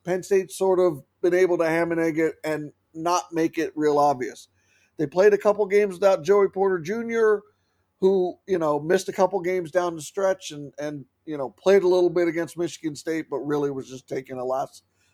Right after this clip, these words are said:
swan song at Beaver Stadium. They are difference makers for Penn State, those two guys, but they are not, quote unquote, game changers. And Penn State has more talent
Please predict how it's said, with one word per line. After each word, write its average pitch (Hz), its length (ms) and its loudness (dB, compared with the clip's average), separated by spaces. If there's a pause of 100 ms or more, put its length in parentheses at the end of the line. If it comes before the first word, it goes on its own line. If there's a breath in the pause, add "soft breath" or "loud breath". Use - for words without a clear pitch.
swan 151 380 -4
song 151 280 -4
at 127 100 -14
Beaver 147 240 -6
Stadium. 156 360 -6 (760)
They 208 220 6
are 285 340 6
difference 269 480 0
makers 294 420 -6
for 277 160 -8
Penn 269 280 -4
State, 269 320 -8
those 240 240 2
two 247 180 -8
guys, 226 300 2
but 160 220 -2
they 196 180 6
are 180 120 6
not, 190 380 -2
quote 196 260 2
unquote, 180 460 -2
game 175 300 0
changers. 123 640 -10
And 180 340 0 (520)
Penn 247 200 2
State 262 240 -4
has 208 320 2
more 196 240 -2 (100)
talent 214 440 -2